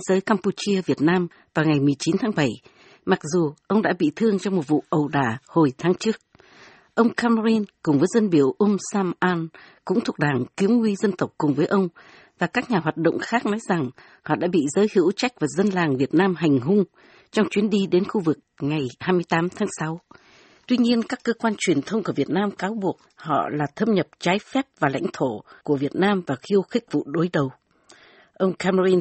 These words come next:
sau đó đã lên án chính quyền địa phương là không bảo vệ nhóm của ông.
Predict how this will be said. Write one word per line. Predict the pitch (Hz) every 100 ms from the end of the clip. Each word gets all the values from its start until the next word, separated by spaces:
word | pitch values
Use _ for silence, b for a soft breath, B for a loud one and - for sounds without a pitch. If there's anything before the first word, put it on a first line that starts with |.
| -
sau | 190
đó | 170 156 175 -
đã |
lên | 170 185 -
án | 160 185
chính | - 202
quyền | 202 143
địa | 135 -
phương | - 202 175 B B B
là | 143
không | 143 233 208
bảo | 151 123
vệ | 143 -
nhóm | 147 180
của | - 139
ông. | 165